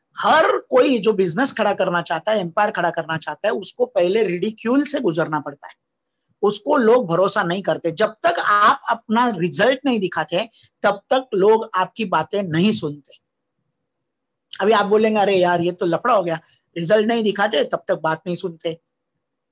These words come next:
और बात सुनाने के लिए result चाहिए, result दिखाने के लिए ये लोग चाहिए मुझे। <laughs> तो मैं result कैसे दिखाऊं, ये नहीं सुन रहे तो?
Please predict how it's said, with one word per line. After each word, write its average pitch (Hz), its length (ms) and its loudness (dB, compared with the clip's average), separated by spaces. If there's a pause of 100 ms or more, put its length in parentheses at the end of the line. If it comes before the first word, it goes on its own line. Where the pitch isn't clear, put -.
और 175 140 -2
बात 220 260 -4
सुनाने 185 320 -4
के 175 80 -2
लिए 202 100 0
result 214 320 0
चाहिए, 190 240 2
result 220 380 0 (300)
दिखाने 220 380 -2
के 320 100 0
लिए 359 120 2
ये 311 100 6
लोग 294 160 6
चाहिए 233 200 2
मुझे। 180 360 -2 (1200)
<laughs> - 20 0 (640)
तो 214 60 -2
मैं 247 120 2
result 226 280 2
कैसे 226 200 2
दिखाऊं, 175 260 0
ये 180 120 2
नहीं 180 120 -2
सुन 160 160 -4
रहे 143 160 -4
तो? - 180 -20